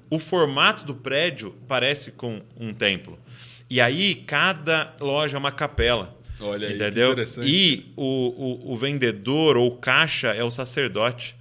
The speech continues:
Speaker 2: Aham.
Speaker 1: aonde você vai e faz um sacrifício.
Speaker 2: Aham.
Speaker 1: E sai com um amuleto,
Speaker 2: Olha
Speaker 1: né?
Speaker 2: aí.
Speaker 1: Com a sensação de plenitude, de completude.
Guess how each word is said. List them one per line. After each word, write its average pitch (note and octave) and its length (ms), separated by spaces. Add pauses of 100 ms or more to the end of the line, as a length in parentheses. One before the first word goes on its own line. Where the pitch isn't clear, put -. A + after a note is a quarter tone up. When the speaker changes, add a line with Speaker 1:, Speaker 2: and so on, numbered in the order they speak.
(100)
Speaker 2:
Aham. G2+ 320
Speaker 1:
aonde A#2+ 320
você A#2+ 300
vai A2+ 260
e B2+ 40
faz B2 260
um B2 60
sacrifício. A#2 840 (100)
Speaker 2:
Aham. B2 640 (260)
Speaker 1:
E A#2 120
sai B2+ 340
com C3 140
um A#2 40
amuleto, A2 600 (180)
Speaker 2:
Olha A#2 320
Speaker 1:
né? A2 300 (300)
Speaker 2:
aí. - 80 (400)
Speaker 1:
Com B2 120
a A#2+ 60
sensação C3 760
de C3 520 (260)
plenitude, C3 640
de G#2+ 80
completude. B2+ 720